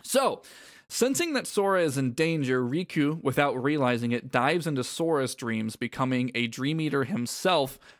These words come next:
and he experiences things differently than Sora as a result. How was Ansem's heart there at the exact moment in time, though? Remember when I explained time travel in Union Cross? Well,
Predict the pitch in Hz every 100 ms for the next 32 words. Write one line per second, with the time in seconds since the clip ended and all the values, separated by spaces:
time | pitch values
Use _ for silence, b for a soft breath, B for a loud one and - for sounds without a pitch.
0 | - 131 147 151 - 135 131 139 135 127
1 | 127 - 120 - 117 117 117 - 113 110
2 | - - 95 110 110 101 _ _ b _
3 | - 466 466 349 269 180 165 147 147 127
4 | 139 135 131 131 131 156 117 135 120 123
5 | 120 120 123 117 117 110 117 120 120 123
6 | 165 202 - B B B B B _ 285
7 | 339 392 381 339 285 262 220 - 208 202
8 | 190 170 175 180 185 175 180 180 165 151
9 | 147 156 147 139 147 139 139 - - _
10 | _ _ - 120 123 117 -